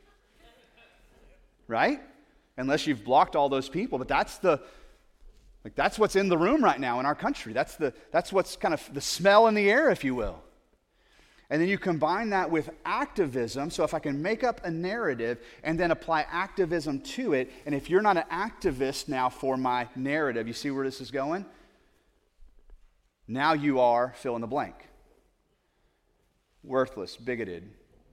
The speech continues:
prejudice. Just, right? And, and it's justified. And then what else is interesting about this is the cult-, the church is expected, you, us,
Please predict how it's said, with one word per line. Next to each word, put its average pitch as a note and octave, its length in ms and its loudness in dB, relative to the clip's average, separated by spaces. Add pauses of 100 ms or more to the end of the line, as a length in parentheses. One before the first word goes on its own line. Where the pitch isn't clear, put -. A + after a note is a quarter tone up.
(480)
prejudice. G#2 640 -6 (880)
Just, - 260 -16 (120)
right? C#3+ 360 -2
And, D3 140 -4
and D#3+ 200 0
it's D#3 140 -6
justified. G#3 760 6 (1900)
And E3 100 0
then E3+ 80 4
what E3+ 140 6
else C#4 260 6 (200)
is D3+ 180 -6
interesting A#3 420 -4
about D3 260 0
this F3 260 0
is D#3+ 140 -4
the C#3+ 120 -6
cult-, A#3+ 520 0
the E3 120 -4
church C4 400 -2
is E3 140 -4
expected, C#3+ 600 -4 (640)
you, F3 460 2
us, F3 380 2